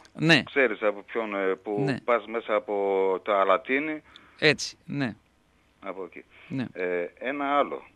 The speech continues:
Speaker 1: Ναι.
Speaker 2: τώρα.
Speaker 1: Ναι.
Speaker 2: Άκουσα προηγουμένως ότι έγινε η ληστεία.
Speaker 1: Η ληστεία έγινε, ναι. Στο, στο σπίτι του στελέχους της παε Άρης που είχε τα λεφτά μαζί του άνθρωπος, ναι.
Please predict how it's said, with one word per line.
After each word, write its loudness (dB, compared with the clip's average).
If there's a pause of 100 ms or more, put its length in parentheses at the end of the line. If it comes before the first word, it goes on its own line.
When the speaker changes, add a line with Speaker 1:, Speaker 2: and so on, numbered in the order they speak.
(120)
Speaker 1:
Ναι. -2
Speaker 2:
τώρα. -8 (500)
Speaker 1:
Ναι. -4 (920)
Speaker 2:
Άκουσα -8
προηγουμένως -6
ότι -6
έγινε -4
η -4
ληστεία. 0 (540)
Speaker 1:
Η -2
ληστεία 8
έγινε, 6
ναι. 6
Στο, 4
στο 2
σπίτι 4
του -2
στελέχους 4
της 0
παε 6
Άρης 6
που 2
είχε 4
τα 6
λεφτά 4
μαζί 2
του -4
άνθρωπος, -8
ναι. -10